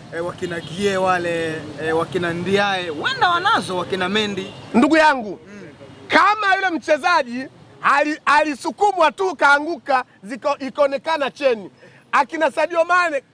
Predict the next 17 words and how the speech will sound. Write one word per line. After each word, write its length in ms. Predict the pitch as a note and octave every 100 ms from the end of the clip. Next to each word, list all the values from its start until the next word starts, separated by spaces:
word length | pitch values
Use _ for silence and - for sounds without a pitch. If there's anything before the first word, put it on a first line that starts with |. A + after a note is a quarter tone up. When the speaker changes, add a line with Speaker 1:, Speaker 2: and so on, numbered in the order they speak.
| -
Speaker 2:
Sadio 280 | D4 E4+ D#4+
Mane 260 | F4+ E4
katika 380 | C#4 C#4 B3+ D4+
AFCON 460 | - C4 B3 C4+ F3 - -
ameangushwa 720 | G#3 C#4 D4 D#4 D4+ F4+ E4
kwenye 220 | D4 C#4+ C#4+
mechi 280 | E4 -
ya 60 | C#4
fainali, 460 | C4 C4 D4 B3+ D3+ _
kaangushwa 520 | - C4+ D4 E4+ E4 C4+
mara 340 | A3 D#4 C#4+
saba. 500 | - - F#3 - F#3+ E3 - F#3 F#3 E3+ - - _ _ _ _
Sawa? 400 | - F#4 E4 G#3 - _ _ _ _ -
Lakini 440 | C#4+ D#4 - F#4 E4
hatujaona 800 | B3 C4+ C4 B3+ F4+ D#4 A#3 B2+ _ _ _ _ _ _ _ _ _ _ -
kuna 240 | D#4 D4+
kiashiria. 680 | - C4+ - D#4 F#4+ C#4